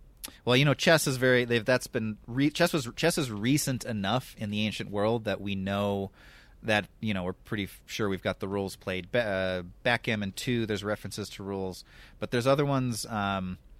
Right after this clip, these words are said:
I'm trying to think of the other ones. There's, like, uh, uh, there's a game called Ludus, um, Latrunculorum, which is a Greek game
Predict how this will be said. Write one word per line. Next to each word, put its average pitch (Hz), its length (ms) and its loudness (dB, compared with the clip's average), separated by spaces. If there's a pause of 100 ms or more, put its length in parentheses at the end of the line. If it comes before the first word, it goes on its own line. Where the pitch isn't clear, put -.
(480)
I'm 104 220 -8
trying 98 160 -8
to 90 60 -12
think 101 140 -8
of 92 80 -6
the 92 100 -6
other 92 120 -6
ones. 92 220 -8
There's, 98 140 -8
like, 104 320 -2
uh, 90 840 -4 (1600)
uh, 104 240 -2
there's 143 220 4
a 143 40 4
game 180 140 2
called 131 180 4
Ludus, 123 600 2
um, 92 640 0 (460)
Latrunculorum, 113 1300 0
which 110 160 -4
is 101 140 -4
a 90 440 0 (120)
Greek 117 280 -4
game 110 440 -2